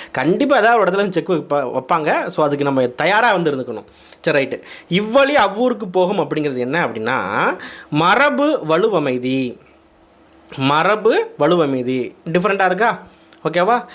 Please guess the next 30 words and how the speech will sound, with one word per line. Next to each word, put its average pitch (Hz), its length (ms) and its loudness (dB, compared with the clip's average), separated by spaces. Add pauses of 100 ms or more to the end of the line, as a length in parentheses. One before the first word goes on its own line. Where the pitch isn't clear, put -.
(160)
என்ன 247 240 2
அப்படின்னா, 180 560 0 (280)
ஆஹ், 143 680 0 (140)
இயங்காத 262 800 2
பொருள். 175 280 0
இவ்-, 202 280 -8
இந்த 208 200 0
வழி 233 340 2
அப்படிங்கிறது 185 760 0 (580)
இயங்குமா, 175 760 2
போகுமா, 208 300 2
அந்த 165 180 0
ஊருக்கு 180 340 0
போகுமா, 160 80 0
அந்த 160 160 2
வழி 170 160 2
வந்து 190 140 0
நேரா 175 220 2
வந்து 156 240 0
போகுமா? 151 340 0 (600)
அதாவது 190 280 2
போகும் 240 480 4
அப்படின்னா 175 320 0
அந்த 185 200 2
வழி 208 240 0
போற 214 260 2
மாதிரி 202 240 2
வந்து 170 220 0
சொல்றாங்க. 131 340 -2 (280)
கிடையாது. 165 480 0